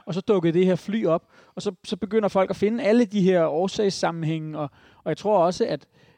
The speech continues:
at, at folk er så, øhm, de er så vilde efter at, øh, at, at, at få den her offensive forstærkning, som vi vel næsten er blevet lovet.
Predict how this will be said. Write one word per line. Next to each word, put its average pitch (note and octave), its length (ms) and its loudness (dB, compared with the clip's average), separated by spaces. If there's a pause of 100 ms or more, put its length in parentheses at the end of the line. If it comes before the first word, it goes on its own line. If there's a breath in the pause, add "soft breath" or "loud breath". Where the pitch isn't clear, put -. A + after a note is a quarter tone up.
(120)
at, - 180 -20
at - 120 -6
folk G3 280 -2
er F3+ 100 2
så, G3+ 180 0
øhm, C3 800 -2 (440)
de F3+ 80 2
er F3+ 80 2
så A3+ 120 -2
vilde A3+ 400 4
efter F3+ 300 -2
at, C#3 540 -2
øh, - 200 -12 (120)
at, D3 180 -8
at, C#3+ 140 -8 (220)
at C#3+ 60 -10 (420)
få G3+ 480 -4 (120)
den E3 140 -4
her E3 340 0
offensive F3 420 -6
forstærkning, D#3+ 500 -6
som D3 200 -14
vi C#3 140 -6
vel C3 240 -6 (440)
næsten E3+ 580 -6
er D#3 60 -6
blevet C#3+ 400 -4
lovet. C3+ 460 -4